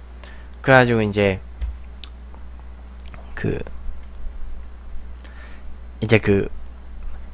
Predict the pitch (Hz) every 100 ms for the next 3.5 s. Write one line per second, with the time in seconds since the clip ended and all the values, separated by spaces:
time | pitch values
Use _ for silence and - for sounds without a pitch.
0 | - - - - - - - - - -
1 | 113 127 180 165 127 196 - - - -
2 | - - - - - 113 107 95 90 -
3 | - - - 101 95